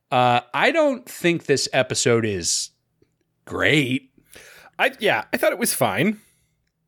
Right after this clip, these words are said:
Speaker 2: I,
Speaker 1: But I do
Speaker 2: I
Speaker 1: think it's fun, yeah.
Speaker 2: Yeah, I don't think, I, I truly don't think I would call it the worst episode, but obviously I haven't sat down and, and tried to work that out.
Speaker 1: Sure.
Speaker 2: I'm not really in a place at the moment where I,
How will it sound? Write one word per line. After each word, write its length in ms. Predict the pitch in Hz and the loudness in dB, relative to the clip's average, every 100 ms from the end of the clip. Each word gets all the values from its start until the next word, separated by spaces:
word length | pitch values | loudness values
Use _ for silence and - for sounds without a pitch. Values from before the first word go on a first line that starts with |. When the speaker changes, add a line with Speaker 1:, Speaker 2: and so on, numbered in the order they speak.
| _ | _
Speaker 2:
I, 120 | - 123 | -2 2
Speaker 1:
But 80 | 151 | 2
I 120 | 156 | 2
do 100 | 214 | 2
Speaker 2:
I 20 | |
Speaker 1:
think 180 | 277 285 | 0 0
it's 120 | 320 | 0
fun, 420 | - 320 311 131 98 | 0 0 2 0 0
yeah. 340 | 233 127 76 | 0 0 -2
Speaker 2:
Yeah, 240 | 208 165 120 | 0 0 2
I 80 | |
don't 220 | 147 208 - | 2 0 0
think, 280 | 202 180 | -4 -2
I, 240 | 143 151 147 139 | -2 -2 -2 -2
I 220 | 127 151 123 _ _ - | 0 0 -4 _ _ -12
truly 440 | - 226 277 208 | -4 0 2 2
don't 260 | 139 135 123 | 2 0 2
think 220 | 139 127 | 0 2
I 100 | 117 | 2
would 200 | 113 101 | 2 0
call 220 | 131 123 | 2 2
it 200 | 107 104 | 0 0
the 100 | 120 | 0
worst 480 | 110 110 156 - - | 0 0 0 -2 -4
episode, 600 | 117 117 110 104 117 127 | -2 -2 -4 -2 -2 0
but 140 | 120 | -2
obviously 300 | 120 170 160 131 | 2 0 2 2
I 20 | |
haven't 300 | 131 123 104 | 2 0 -6
sat 300 | - 123 92 | 0 0 0
down 500 | 113 117 113 104 117 _ - | 0 0 0 -6 -10 _ -8
and, 260 | 131 123 - | -6 -6 -6
and 160 | 107 | -8
tried 240 | - 131 123 | 0 2 2
to 140 | 104 - - | -2 -6 -8
work 360 | 113 127 131 | 0 0 0
that 180 | 117 117 | 0 2
out. 300 | 107 160 - _ _ _ - | 2 0 -4 _ _ _ -10
Speaker 1:
Sure. 420 | - - 71 60 _ - | -4 -4 -4 -10 _ -14
Speaker 2:
I'm 80 | - | -2
not 140 | 147 156 | 0 2
really 260 | 147 143 | 2 4
in 60 | 135 | 2
a 40 | |
place 420 | 117 127 123 127 - | 0 2 2 0 0
at 320 | 123 127 _ | 0 0 _
the 120 | 120 | -2
moment 400 | 113 117 120 131 | 2 2 2 0
where 180 | 127 117 | 2 2
I, 140 | 113 | 2